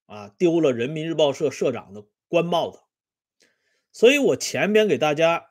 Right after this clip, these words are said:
啊，不厌其烦地介绍了一下胡继伟这位老先生。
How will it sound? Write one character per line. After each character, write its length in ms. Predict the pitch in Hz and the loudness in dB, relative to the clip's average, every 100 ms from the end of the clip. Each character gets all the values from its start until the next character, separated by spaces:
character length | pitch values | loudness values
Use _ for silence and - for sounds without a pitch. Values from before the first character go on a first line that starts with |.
| _ | _
啊， 180 | 113 | -18
不 200 | 110 - | -10 2
厌 180 | 226 196 | 4 4
其 220 | 160 208 | 0 -6
烦 220 | 175 123 160 | -6 -6 -6
地 100 | 190 | -6
介 220 | 233 202 | 0 0
绍 160 | 151 | 0
了 120 | 123 113 | -8 -8
一 20 | |
下 200 | 139 123 | -12 -14
胡 200 | - 160 | -12 -10
继 200 | 196 175 | -8 -8
伟 200 | 85 82 | -10 -10
这 140 | 143 | -6
位 160 | 135 120 | -6 -8
老 160 | 87 | -12
先 240 | - 143 135 | -12 -10 -10
生。 180 | 117 | -12